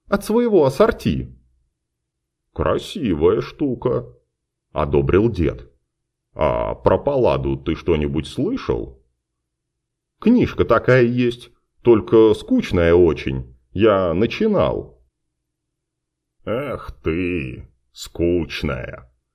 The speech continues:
Паллада — корабль знаменитый. Кстати, в молодости им одно время Нахимов командовал, будущий адмирал». И Толич вдруг осекся – сообразил, что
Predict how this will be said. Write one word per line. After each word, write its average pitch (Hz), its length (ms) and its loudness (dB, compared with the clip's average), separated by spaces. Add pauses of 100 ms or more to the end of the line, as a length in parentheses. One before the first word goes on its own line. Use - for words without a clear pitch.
(280)
Паллада — 76 880 0
корабль 76 540 0
знаменитый. 90 1040 0 (400)
Кстати, 67 640 -6
в 69 180 -6
молодости 80 640 2
им 78 500 -2
одно 82 340 2
время 80 320 2
Нахимов 95 600 -2
командовал, 69 880 -2 (220)
будущий 78 600 -2
адмирал». 87 880 2 (1000)
И 92 140 -4
Толич 117 720 -2
вдруг 151 420 0
осекся – - 800 -2 (340)
сообразил, 80 880 0
что 110 400 2